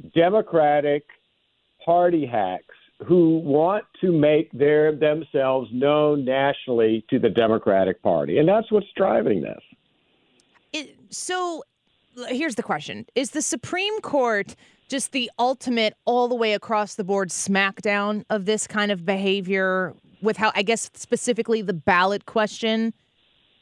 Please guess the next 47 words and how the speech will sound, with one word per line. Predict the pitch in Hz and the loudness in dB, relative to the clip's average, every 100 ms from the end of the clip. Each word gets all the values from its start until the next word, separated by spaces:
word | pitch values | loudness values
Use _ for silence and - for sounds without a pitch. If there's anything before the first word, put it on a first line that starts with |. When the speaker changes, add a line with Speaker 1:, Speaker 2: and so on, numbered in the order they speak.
| 208 | -2
Speaker 2:
Th-, | 262 | -2
do | 220 285 | 0 2
all | 302 | 2
these | 349 330 | 0 -2
people | 320 285 | 0 2
have | 269 | 0
to | 254 | -2
sit | - 254 | -4 -2
down | 226 214 | 0 -2
and | 190 | -4
shut | - 220 | -2 0
up | 202 196 | 0 -2
if | 196 | -4
they | 208 | -2
rule, | 180 185 190 190 | -2 -2 -2 0
if | 208 185 _ | -2 -4 _
the | - | -8
Supreme | 196 180 202 | -6 -4 -2
Court | 208 190 | -2 -2
come | - 202 | -2 0
back, | 185 180 - _ | 0 0 -8 _
comes | - 196 185 | -6 -6 -2
back | 190 | -2
and | 185 | -2
says, | 175 180 165 _ _ - | -2 -2 -4 _ _ -6
"You | 233 | -2
can't | - 294 | 0 0
take | 202 247 233 | 0 -2 0
him | 208 | -2
off | 185 | -2
the | 170 | -2
ballot"? | 160 92 - _ _ _ _ _ _ _ _ _ _ _ _ _ _ - | -4 -4 -8 _ _ _ _ _ _ _ _ _ _ _ _ _ _ 2
Speaker 1:
Uh, | 135 131 | 6 6
I | 147 156 185 | 6 6 6
think | 185 175 | 4 2
the | 143 - | 0 -2
Supreme | 135 147 139 | 2 2 2
Court | 131 127 127 120 | 4 4 6 4
is | 110 | 2
gonna | - 131 120 | 4 4 6
issue | 123 139 139 139 127 | 6 4 4 4 4
an | 123 120 | 4 4
opinion | 113 - 147 139 127 | 0 2 4 4 4
that's | 120 107 | 2 0
broad | 104 127 123 135 131 | 0 4 4 4 2
enough | 120 110 104 - - _ _ _ _ - | 2 2 0 -4 -12 _ _ _ _ 0
to, | 165 156 | 4 4